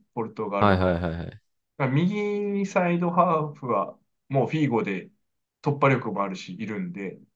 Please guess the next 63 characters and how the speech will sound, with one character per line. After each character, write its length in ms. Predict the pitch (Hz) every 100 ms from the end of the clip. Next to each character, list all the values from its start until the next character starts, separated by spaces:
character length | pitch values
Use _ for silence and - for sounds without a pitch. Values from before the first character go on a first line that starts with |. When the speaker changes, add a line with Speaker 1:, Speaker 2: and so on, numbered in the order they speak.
| _ _ -
Speaker 2:
う 60 | 113
ん。 180 | 98 -
Speaker 1:
じ 80 | 156
ゃ 40 |
あ 40 | 139
君 240 | 147 143
セ 140 | 143
ン 140 | 170 175
タ 80 | 165
ー 100 | 151
ハ 200 | 160 143
ー 60 |
フ 60 | 98
ね 160 | 95
っ 20 | 90
て 160 | -
な 120 | 92 90
っ 100 | -
て、 380 | - 101 90 -
ま 80 | 151
あ、 20 |
こ 100 | 160
れ 80 | 190
が 120 | 185
は 180 | - 160
ま 140 | 151
ら 140 | 147 143
な 120 | 135
い 60 |
ん 100 | 113
で 60 | 87
す 80 | -
よ 60 |
ね。 120 | - 87 _ -
Speaker 2:
う 60 | 104
ん。 40 |
あ 720 | 98 95 92 90 85 85 82 80 90
ー。 40 | 95 _ _
Speaker 1:
さ-、 100 | 135 -
当 140 | 160
初 140 | 143
は 120 | 95 92
ね、 160 | 101
や 100 | 110
っ 60 | -
ぱ、 260 | 101 87 - _ _ _ _ _ _
う 80 | -
ん、 300 | 101 92 87 -
キ 140 | -
ー 80 | 302
プ 80 | 415
力 260 | 208 139
が 160 | 107 101
あ 60 | 123
る 260 | 120 -
タ 100 | 160
イ 80 | 139
プ 120 | 135
で 100 | 113
も 100 | 101
な 160 | 104 104
い 80 | 98
し 340 | - 101 -